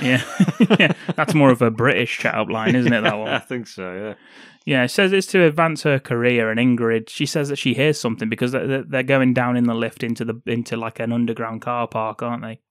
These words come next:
Speaker 1: And she hears something, and, uh, what she actually hears is Dan getting killed with an axe,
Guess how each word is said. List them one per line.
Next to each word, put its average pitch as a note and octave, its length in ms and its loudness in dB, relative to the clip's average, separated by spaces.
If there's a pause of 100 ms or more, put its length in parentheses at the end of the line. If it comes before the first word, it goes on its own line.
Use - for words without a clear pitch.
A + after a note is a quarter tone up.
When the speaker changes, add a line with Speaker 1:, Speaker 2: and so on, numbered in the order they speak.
(120)
Speaker 1:
And C3+ 100 2
she D3 200 6
hears B2+ 260 2
something, A#2+ 540 0
and, B2+ 200 2
uh, C3+ 240 -2 (280)
what - 160 -2
she F#3 120 2
actually E3 300 0
hears A2 400 0
is B2 140 -4
Dan C#3+ 280 2
getting A#2 460 0
killed A#2+ 420 0
with A#2+ 140 2
an A#2 80 2
axe, - 480 -8